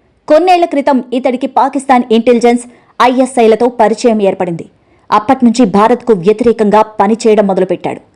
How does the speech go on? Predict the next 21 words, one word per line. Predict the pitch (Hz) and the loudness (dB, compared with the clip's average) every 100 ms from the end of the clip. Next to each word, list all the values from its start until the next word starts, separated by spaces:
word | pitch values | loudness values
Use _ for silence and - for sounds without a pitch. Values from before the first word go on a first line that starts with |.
| _ _ _ 202 | _ _ _ 2
మే | 226 330 320 277 | 2 2 -2 -2
పన్నెండున | 277 320 269 196 147 _ _ - | 2 2 2 0 -4 _ _ -4
తన | 208 | -2
Facebook | 208 247 254 240 269 | 0 0 0 -2 -2
ఖాతాలో | 247 240 233 233 | -2 0 2 2
పిస్టల్స్, | 254 247 - 262 269 - _ 175 | 2 -2 2 2 2 -4 _ -2
గన్నుల | 233 247 262 | 2 2 2
ఫోటోలు | 247 285 277 277 | 2 0 2 2
పెట్టి | 262 254 262 | 0 -2 0
అరెస్ట్ | 220 233 262 277 | 0 0 -2 -4
అయ్యాడు. | 247 240 - - _ _ _ _ | -2 -4 -6 -16 _ _ _ _
పోలీసుల | 262 277 262 262 | 2 2 2 2
విచారణలో | 214 247 285 262 247 247 | 0 0 2 2 2 2
పాకిస్తాన్ | 285 254 262 262 - 247 | 2 0 0 -2 0 0
కోసం | 247 247 233 - | 0 0 -2 0
పనిచేస్తున్నట్టు | 247 254 254 262 262 240 233 | 0 2 0 0 0 0 2
ఒప్పుకున్నాడు | 240 202 - 240 220 196 | 0 0 0 -2 0 -2
స్వయంగా. | 185 190 170 165 123 - - | -2 -2 -4 -4 -10 -6 -2
ఇక | 208 | 0
నెంబర్ | 240 240 285 | 0 2 2
త్రీ, | 277 247 170 | 2 -2 -4